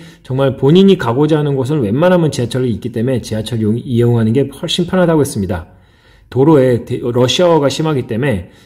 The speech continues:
지하철 타고 가는 게 조금 편한, 편한 편이에요. 그래서 요런 표현으로 얘기를 한 것 같습니다. 자, 여기서 우리가 또 기억해둬야 될 게 하나 나옵니다. 바로 여우입니다.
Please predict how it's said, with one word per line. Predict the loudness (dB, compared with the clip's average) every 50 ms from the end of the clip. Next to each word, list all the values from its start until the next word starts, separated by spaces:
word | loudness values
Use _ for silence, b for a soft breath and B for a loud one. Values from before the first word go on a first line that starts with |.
| b _
지하철 | -8 -6 -6 -4 -4 -4 -2
타고 | -2 -2 0
가는 | 0 0 -2
게 | -2
조금 | -4 -4 -6 -6 -4
편한, | -4 -2 -2 -2 -4 -6
편한 | -6 -4 -2 0 0 0
편이에요. | 0 0 0 2 2 2 2 0 -2 -2 -6 -6
그래서 | -4 -2 -2 0 0 2 2 4
요런 | 4 4 2 0 -2
표현으로 | -2 -4 -4 -2 -2 0 0 0
얘기를 | 0 0 0 -2 -4
한 | -2 -2
것 | -2
같습니다. | -4 -4 -4 -6 -6 -6 -8 -6 -4 -2 -2 -2 -2 B B B B B B B B B B
자, | 0 2 4 6 6
여기서 | 6 6 6 4 4 4 4
우리가 | 4 2 2 0 0 -2
또 | -4 -6
기억해둬야 | -6 -6 -6 -4 -4 -4 -4 -4 -4 -4 -4
될 | -4 -6 -6
게 | -6 -6
하나 | -6 -4
나옵니다. | -4 -2 -2 -2 -2 -2 -2 -4
바로 | -4 0 2 4 4 2 2 -4 -10 -18 -20 -20 _ _ _ -2
여우입니다. | 2 2 4 4 4 2 0 -2 -4 -8 -12